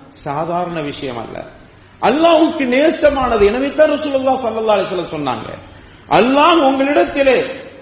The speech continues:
அல்லாஹ் உங்களிடத்திலே விரும்புவது, அல்லாஹ் உங்களிடத்திலே பொருந்திக் கொள்வது என்ன தெரியுமா?" ரசூலுல்லாஹ் ஸல்லல்லாஹு அலைஹி வஸல்லம் அவர்கள்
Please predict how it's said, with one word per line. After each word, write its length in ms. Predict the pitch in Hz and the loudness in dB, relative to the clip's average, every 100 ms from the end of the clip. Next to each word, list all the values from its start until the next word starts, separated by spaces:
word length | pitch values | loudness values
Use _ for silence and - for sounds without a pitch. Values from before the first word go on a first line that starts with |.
| - - - - | -20 -20 -10 -2
அல்லாஹ் 540 | 190 240 277 330 359 285 | 0 2 4 4 4 2
உங்களிடத்திலே 840 | 254 269 285 302 302 - 285 254 | 2 2 4 2 0 -2 0 2
விரும்புவது, 640 | 208 240 294 285 240 202 131 - - - - - - | 0 -2 -2 0 2 0 -4 -10 -18 -20 -20 -20 -6
அல்லாஹ் 600 | 156 208 262 277 320 339 | 0 0 0 0 2 2
உங்களிடத்திலே 840 | 277 240 277 285 285 285 - 220 220 - - - - - - | 0 0 2 2 2 0 0 0 0 -2 -10 -14 -20 -20 -4
பொருந்திக் 440 | 254 403 392 320 | 0 2 2 0
கொள்வது 360 | 285 285 262 240 | 0 2 2 2
என்ன 220 | 214 277 | 2 4
தெரியுமா?" 640 | 233 208 202 190 294 269 - - - | 4 4 2 0 -2 -4 -10 -18 -8
ரசூலுல்லாஹ் 580 | 180 202 240 220 214 202 165 | -4 -2 -2 0 2 0 0
ஸல்லல்லாஹு 500 | 202 190 185 220 220 180 | -4 -2 -2 -2 -2 -2
அலைஹி 340 | 185 214 196 | 0 0 -2
வஸல்லம் 280 | 185 190 185 | -2 -4 -2
அவர்கள் 380 | 175 165 160 143 | -4 -4 -2 -4